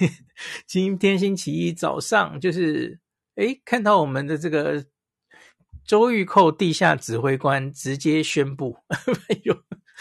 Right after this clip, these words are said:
诶，我在想怎么又是你哦？他就直接说这个独家吼，我看一下他写独家，独家，下个月台湾光复节十月二十五号，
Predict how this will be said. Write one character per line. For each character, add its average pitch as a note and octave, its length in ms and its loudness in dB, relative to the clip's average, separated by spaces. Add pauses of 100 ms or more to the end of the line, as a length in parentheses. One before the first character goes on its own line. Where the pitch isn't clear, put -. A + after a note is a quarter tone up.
(140)
诶， A3 180 0
我 F3+ 60 -4
在 F#3+ 160 4
想 F#3 260 0
怎 - 160 -4
么 D3+ 100 6
又 F3 160 10
是 E3+ 160 2
你 C#3+ 280 -2
哦？ - 180 -8 (580)
他 F#3 140 -2
就 F#3+ 300 4 (180)
直 E3 140 0
接 F3+ 200 4
说 F3+ 480 2 (160)
这 - 80 -10
个 D#3+ 120 -8
独 D3+ 280 -2
家 D#3 400 2
吼， C3 220 -8 (1900)
我 - 80 -20
看 D#3+ 120 -4
一 C3 40 -6
下 C3 100 -4
他 C#3+ 160 -8
写 - 180 -8
独 G#3+ 200 -4
家， A#3+ 240 2
独 D3 180 -2
家， C#3 380 -2 (260)
下 A3+ 300 -2
个 E3+ 140 0
月 E3 260 4
台 F3 240 0
湾 G3+ 160 4
光 A3 160 6
复 G3+ 160 -2
节 D3 200 0
十 D3 200 -4
月 E3 80 2
二 D#3 80 2
十 C3+ 140 -4
五 A#2 100 -8
号， - 280 -2